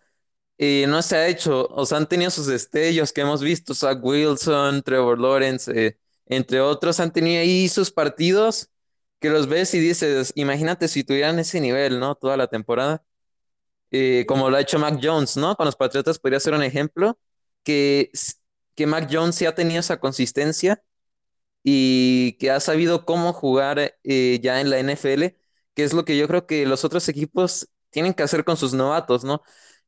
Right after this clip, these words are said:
Enseñarles y, pues, mostrarles ejemplos, ¿no? De cómo sacar al equipo adelante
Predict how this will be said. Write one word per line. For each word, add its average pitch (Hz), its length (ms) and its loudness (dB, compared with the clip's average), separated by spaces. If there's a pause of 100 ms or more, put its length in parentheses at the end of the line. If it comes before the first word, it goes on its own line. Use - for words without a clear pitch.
(160)
Enseñarles 170 1080 0 (720)
y, 143 960 4 (560)
pues, 147 460 0
mostrarles 165 520 -2
ejemplos, 139 560 -2
¿no? 175 200 0
De 160 280 0 (580)
cómo 196 380 0
sacar 151 420 0
al 160 200 0
equipo 147 340 -2
adelante 156 680 0